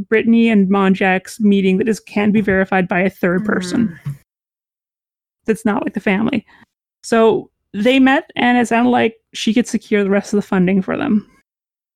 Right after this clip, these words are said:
Speaker 1: So Monjack took the script back to Susan and said that she needed to rewrite it, the whole thing. So sh-, Susan did, and then he took her name off of
Speaker 2: Oh.
Speaker 1: it.
Speaker 2: Hmm.
Speaker 1: Everything went to hell after that.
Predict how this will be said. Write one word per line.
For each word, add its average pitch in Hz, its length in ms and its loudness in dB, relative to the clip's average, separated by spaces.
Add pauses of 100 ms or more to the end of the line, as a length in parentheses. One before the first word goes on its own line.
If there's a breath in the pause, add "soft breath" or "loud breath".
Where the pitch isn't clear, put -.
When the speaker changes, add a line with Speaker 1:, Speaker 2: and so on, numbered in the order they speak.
(100)
Speaker 1:
So - 160 -4
Monjack 254 440 2
took 269 180 -4
the 294 60 -8
script - 260 -4
back 240 160 -4
to - 40 -20
Susan 208 380 0
and 208 100 2
said 208 200 0
that 208 120 0
she - 160 -2
needed 208 280 4
to 208 100 -4
rewrite 196 360 2
it, - 100 -6
the 208 80 -4
whole 208 200 0
thing. - 320 -6 (1080)
So 202 220 0
sh-, - 140 -6
Susan 247 400 0
did, 220 280 0
and 185 240 0 (200)
then 226 140 2
he 220 100 4
took 254 160 -2
her 208 100 0
name 185 180 2
off 202 160 -2
of 392 100 0
Speaker 2:
Oh. - 40 -2
Speaker 1:
it. - 140 -8 (680)
Speaker 2:
Hmm. 214 360 -4 (1000)
Speaker 1:
Everything 277 400 2
went 269 140 2
to 254 60 -2
hell 220 200 0
after 196 180 -4
that. - 260 -4